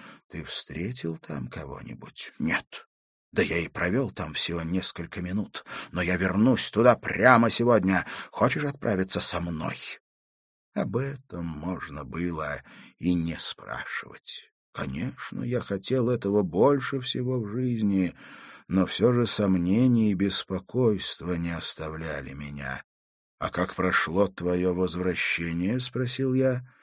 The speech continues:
"Как видишь, я цел и невредим", — рассмеялся Александр.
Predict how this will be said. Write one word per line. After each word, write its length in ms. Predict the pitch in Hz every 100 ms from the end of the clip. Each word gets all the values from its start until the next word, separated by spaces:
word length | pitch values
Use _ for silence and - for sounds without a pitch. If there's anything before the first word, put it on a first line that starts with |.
| - -
"Как 200 | - 104
видишь, 320 | 87 113 190 196
я 140 | 170
цел 380 | - - 90 92
и 60 |
невредим", — 640 | 117 170 202 208 233 202 - - -
рассмеялся 760 | 104 - 90 98 87 - -
Александр. 580 | 78 - 73 69 69